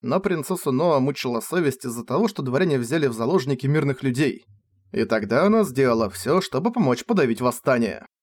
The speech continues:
После того, как злодеи были повержены и сдались войскам Роланда, выяснилось, что всё обошлось малой кровью. Помощь леди Ноа широко признали,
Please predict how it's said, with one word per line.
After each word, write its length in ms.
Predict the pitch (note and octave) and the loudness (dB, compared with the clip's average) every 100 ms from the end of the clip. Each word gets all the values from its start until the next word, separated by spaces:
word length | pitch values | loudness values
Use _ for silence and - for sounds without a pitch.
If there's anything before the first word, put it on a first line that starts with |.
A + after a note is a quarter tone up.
| _ _ _ _ _ | _ _ _ _ _
После 260 | F3 G3 G3 | -6 -4 -2
того, 240 | C3+ D#3+ | 0 2
как 160 | F3+ C3+ | 0 0
злодеи 440 | B2+ A#2+ C3+ E3 | 0 0 2 2
были 260 | B2 C#3+ B2+ | 2 2 2
повержены 600 | B2+ A2 F#3 C3+ C#3 B2+ | 0 0 0 0 0 2
и 40 | |
сдались 460 | B2 A2+ A#2+ E3 - | 0 0 0 0 0
войскам 420 | B2+ A2+ C#3+ A2+ | -2 0 0 2
Роланда, 560 | B2+ F3 C#3 B2+ A#2+ - _ _ _ - | 4 4 4 4 2 -2 _ _ _ -4
выяснилось, 560 | C3 B3+ - F#3+ E3+ | 0 2 2 2 2
что 160 | - B2+ | 0 -4
всё 240 | - B3+ | 0 2
обошлось 400 | E3 C#3 - D#3+ | 2 2 2 0
малой 280 | D3 D#3 C3+ | 2 2 2
кровью. 520 | B2+ D3+ A#2 G#2+ - - _ _ _ _ | 4 2 2 -2 -8 -12 _ _ _ _
Помощь 340 | - D#3 E3 - | -4 0 0 -2
леди 200 | D3+ C#3 | 0 2
Ноа 320 | B2 D#3 D3+ | 2 4 2
широко 380 | - B2+ A#2+ D3 | 0 -4 -2 -2
признали, 680 | B2+ A2+ C3+ F3+ C#3+ B2+ | -2 -2 2 4 4 2